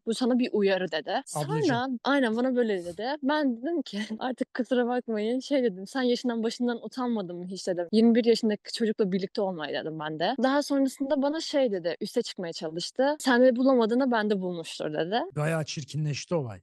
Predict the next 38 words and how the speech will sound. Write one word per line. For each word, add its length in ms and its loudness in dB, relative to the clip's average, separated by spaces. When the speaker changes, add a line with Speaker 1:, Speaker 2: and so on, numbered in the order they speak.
Speaker 1:
Evet, 400 4
bayağı 240 4
çirkinleşti. 1000 0
Daha 240 0
sonrasında 720 0
da 280 -2
ben 280 2
de 320 0
kötü 280 0
şeyler 320 2
söyledim. 380 -2
Şurada 220 -2
söylemek 440 -2
istemiyorum 420 -6
şimdi. 260 -10
Söylesem, 500 0
yani, 120 -2
seyircilerden 880 0
Speaker 2:
Ben 80 2
Speaker 1:
dolayı 260 2
Speaker 2:
biplerim 200 2
Speaker 1:
bilmiyorum. 260 -2
Speaker 2:
gerçi 0 -
de 40 -14
söyleme, 380 -4
boş 200 -4
ver. 100 -4
Uğraştırma 540 -4
beni 120 -4
montajda 480 -6
biplemeyle. 540 -6
Speaker 1:
<laughs> 600 -10
Dedim 400 2
bir 60 -10
şeyler 360 -6
işte. 340 -4
Daha 200 0
sonrasında 640 -4